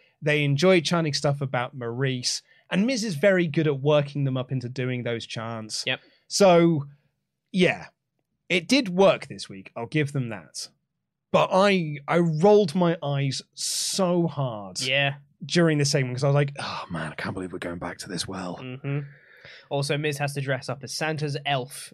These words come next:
Speaker 2: and help give out the rest
Speaker 1: Okay,
Speaker 2: of the,
Speaker 1: <laughs> up a beat.
Speaker 2: the merch.
Speaker 1: The, the, the payoff for this, you, you, you won't believe it, folks. The, the
Speaker 2: Mm-hmm.
Speaker 1: payoff to this <laughs> was very, it was very funny,
Speaker 2: Mm-hmm.
Speaker 1: was that later on in the show, they, they show pictures, right? And they do Polaroid pictures of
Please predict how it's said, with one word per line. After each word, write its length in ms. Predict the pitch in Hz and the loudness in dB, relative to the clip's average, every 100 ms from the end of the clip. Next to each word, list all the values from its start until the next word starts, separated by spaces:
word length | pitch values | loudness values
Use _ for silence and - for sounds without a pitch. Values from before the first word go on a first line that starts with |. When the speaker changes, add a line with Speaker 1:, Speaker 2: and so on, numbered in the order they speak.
| - | -8
Speaker 2:
and 160 | 139 | -6
help 280 | 123 143 143 | -2 -2 -2
give 140 | 151 135 | -4 -2
out 160 | 131 | -4
the 80 | 135 | -6
rest 180 | 127 123 | -2 2
Speaker 1:
Okay, 220 | 214 - | 2 2
Speaker 2:
of 80 | 139 | -2
the, 520 | - 139 131 - 226 - | -2 -2 -2 -2 -4 -4
Speaker 1:
<laughs> 60 | |
up 120 | 180 147 | -6 -4
a 40 | |
beat. 280 | 143 170 - 180 | -4 -6 -6 -6
Speaker 2:
the 120 | 127 | -4
merch. 380 | 139 120 - - | -2 -4 -6 0
Speaker 1:
The, 80 | 220 | 2
the, 400 | 220 185 - - | 2 2 0 0
the 80 | 196 | 0
payoff 420 | - - 185 139 | 2 4 4 4
for 100 | 135 | -2
this, 280 | 127 107 - | -4 -4 -4
you, 60 | 151 | -2
you, 280 | 175 175 208 | 4 6 6
you 120 | 196 | 6
won't 260 | 208 254 226 | 8 6 4
believe 320 | 165 165 175 | 4 6 4
it, 140 | 113 | 2
folks. 280 | - 87 - | -8 -14 -10
The, 80 | 160 | -4
the 100 | 170 | -2
Speaker 2:
Mm-hmm. 100 | 131 | 2
Speaker 1:
payoff 260 | - 269 - | 4 4 4
to 140 | - 160 | 2 0
this 180 | 156 - | -2 -2
<laughs> 240 | 196 - | -4 -6
was 120 | 180 | -10
very, 240 | - - - | -8 -12 -8
it 40 | |
was 160 | 143 139 | -8 -8
very 340 | - 160 117 | -2 -2 -2
funny, 400 | 101 117 98 - - - | -6 -12 -12 -16 -20 -16
Speaker 2:
Mm-hmm. 240 | 131 131 | -12 -6
Speaker 1:
was 200 | 135 185 | 2 4
that 180 | 147 190 | 6 4
later 300 | 226 254 - | 4 4 4
on 100 | 208 | 2
in 80 | 175 | 4
the 80 | 160 | 2
show, 180 | - 165 | 2 2
they, 120 | 143 - | 2 -2
they 60 | 175 | -2
show 280 | - - 208 _ | 2 2 0 _
pictures, 840 | - 381 - - 143 90 87 - - | -6 -6 -6 -4 -2 -2 -4 -6 -6
right? 300 | 143 113 135 - | -8 -6 -6 -8
And 120 | 196 | -2
they 100 | 170 | -2
do 160 | 147 196 | -2 -6
Polaroid 880 | - - 302 302 269 240 240 233 | -2 4 4 6 8 8 8 4
pictures 520 | - - - - 175 165 | -2 -6 -4 -4 -4 -6
of 120 | 143 | -12